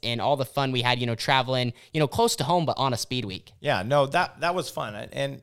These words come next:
Speaker 2: and that was a, a lot of good. Um,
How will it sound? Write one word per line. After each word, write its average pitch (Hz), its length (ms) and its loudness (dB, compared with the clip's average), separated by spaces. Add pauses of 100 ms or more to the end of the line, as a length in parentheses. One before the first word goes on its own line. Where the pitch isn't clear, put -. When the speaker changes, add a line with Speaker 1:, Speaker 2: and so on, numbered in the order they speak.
Speaker 2:
and 139 160 -4
that 156 140 -2
was 131 220 -10 (120)
a, 117 160 -8 (240)
a 107 80 -6
lot 135 420 4
of 104 240 -6
good. 120 420 -4 (640)
Um, 82 480 -10